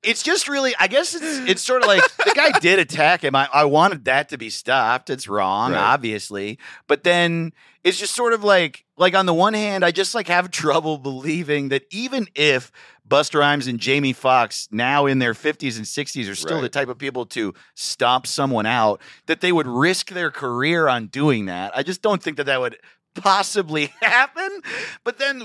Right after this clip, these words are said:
Speaker 1: the glee with which what some people say it, just
Speaker 2: Right.
Speaker 1: like, there are people in my timeline that are like, "Yeah, hell yeah, man. I think all comedians should get slapped." It's like, what are we talking
Speaker 2: What?
Speaker 1: about?
Speaker 2: Yeah.
Speaker 1: Yeah,
Speaker 2: No.
Speaker 1: totally.
Speaker 2: What is going on?
Speaker 1: Why are we supporting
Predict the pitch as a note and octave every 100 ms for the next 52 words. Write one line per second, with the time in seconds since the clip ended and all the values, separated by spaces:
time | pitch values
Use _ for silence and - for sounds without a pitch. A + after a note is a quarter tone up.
0 | F3 G3+ D#3 D#3 E3 G#3+ A3+ F3 D3+ C#3+
1 | D3 D3+ D#3+ C#3+ - D#3 C#3+ D3 A#2 -
2 | C3+ G#2+ E2+ - F#3 C#3+ B3 - - _
3 | _ _ A#3 F4 D#4+ D4 F#3+ D3+ C3 C3
4 | A2+ G#2+ B2+ C#3+ D#3+ - _ _ A#2+ C3
5 | B2+ A#2+ G#2 G2+ A2 G#2+ G2+ F#2+ A2 A2
6 | G#2 G2+ F#2+ F2+ G#2 G#2 G#2+ C3+ A2 -
7 | A2 A#2 - G2 F2+ D#2+ E2+ E2+ F#2 F2+
8 | E2+ - F#2+ E2 D2 - - - - D3
9 | F#3 C4 F4 D#4+ G#3+ G2 G#2+ - E2 A#2+
10 | C3 - - _ - - - F#2 F#2 D2+
11 | C#2 _ - A2 B2+ G#2 F#2 A#1+ C#2+ A#2
12 | C#3 F#2+ C#2 - D3+ - - G2+ B2+ E3
13 | A#3 E3 C#2+ - - B2 E3 G#3 G3+ E3+
14 | D3 - B2 B2+ C3 C3+ C3 B2 A#2+ C#3+